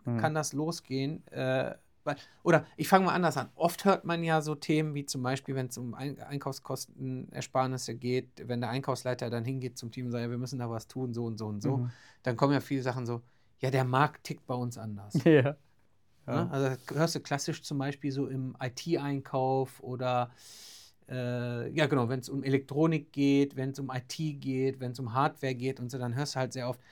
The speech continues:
Speaker 2: "Ja, bei uns tickt der Markt anders."
Speaker 1: Bei uns
Speaker 2: Oder
Speaker 1: ist das anders, ja.
Speaker 2: genau, oder "Wir sind viel zu, wir sind ein viel zu kleines Licht dafür, wir können,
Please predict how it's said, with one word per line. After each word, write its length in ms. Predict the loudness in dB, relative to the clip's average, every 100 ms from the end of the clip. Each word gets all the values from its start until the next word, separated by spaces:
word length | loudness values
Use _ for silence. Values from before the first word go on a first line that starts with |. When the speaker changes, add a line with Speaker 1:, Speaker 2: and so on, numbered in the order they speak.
| -16 -4
Speaker 2:
"Ja, 80 | 0
bei 120 | 2
uns 260 | 2 0
tickt 240 | -4 -10 -4
der 100 | -2
Markt 440 | 0 -2 -4 -20 _
anders." 320 | -4 2 4
Speaker 1:
Bei 40 | 6
uns 120 | 12
Speaker 2:
Oder 140 | 12 12
Speaker 1:
ist 100 | 12
das 20 |
anders, 480 | 6 4 4 2 -2
ja. 160 | 0
Speaker 2:
genau, 320 | 4 4 4 2
oder 420 | 6 12 12 10 2 -20 _
"Wir 160 | -2 2
sind 180 | 2 2
viel 300 | -2 0 0
zu, 220 | -2 -4
wir 180 | 2 4
sind 160 | 4 -2
ein 40 | -4
viel 380 | 4 6 6
zu 160 | 2 -4
kleines 440 | 4 6 6 4
Licht 340 | 4 4 4 -2
dafür, 420 | -6 -4 -4 -2
wir 100 | -2
können, 600 | 0 2 2 -2 -6 -4